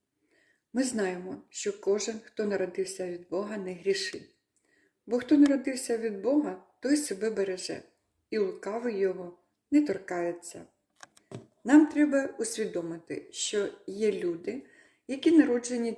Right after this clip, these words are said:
тільки від плоті і від крові, а є народжені від Бога і Духа Божого. Такі люди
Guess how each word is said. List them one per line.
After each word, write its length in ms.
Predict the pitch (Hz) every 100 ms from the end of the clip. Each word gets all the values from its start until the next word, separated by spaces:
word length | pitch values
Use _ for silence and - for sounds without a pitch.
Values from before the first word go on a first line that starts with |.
| -
тільки 580 | 196 208 - 269 269 -
від 240 | 185 190
плоті 380 | - 180 175 -
і 260 | 214 - 180
від 200 | 196 196
крові, 440 | 247 240 185 165 - _ _ _ -
а 120 | 196
є 300 | 190 190 254
народжені 680 | 302 190 190 185 - 185 185
від 360 | 180 185 - -
Бога 460 | 196 269 196 180 -
і 80 | 208
Духа 460 | 202 214 202 185
Божого. 580 | 175 170 175 175 175 165 - - _ _ _ _ -
Такі 360 | 214 - 320
люди 420 | 277 277 202 -